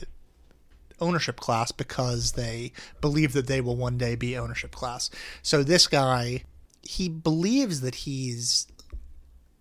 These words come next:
a incredibly charismatic, funny, uh, popular kid s-, that who has been wronged, and that he's only, like,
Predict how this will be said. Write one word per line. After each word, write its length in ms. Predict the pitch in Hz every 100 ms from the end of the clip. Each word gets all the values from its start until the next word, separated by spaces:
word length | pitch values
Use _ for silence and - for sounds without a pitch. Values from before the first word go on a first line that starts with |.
| - -
a 560 | 135 127 117 117 120 - -
incredibly 580 | 147 143 - 165 185 160
charismatic, 1200 | - - 135 131 120 131 127 127 127 117 - - - - -
funny, 800 | - - 139 131 127 127 127 139 -
uh, 500 | 131 120 113 113 117 - - -
popular 540 | - 160 226 147 117
kid 320 | 117 117 117 117
s-, 340 | - - - - - - - -
that 180 | 139
who 180 | - 170
has 240 | - 185 147
been 180 | 147
wronged, 720 | 127 143 147 - - - 160 - - - - -
and 140 | 151
that 160 | 151 139
he's 180 | 156 147
only, 260 | 170 165
like, 520 | 139 135 123 123 -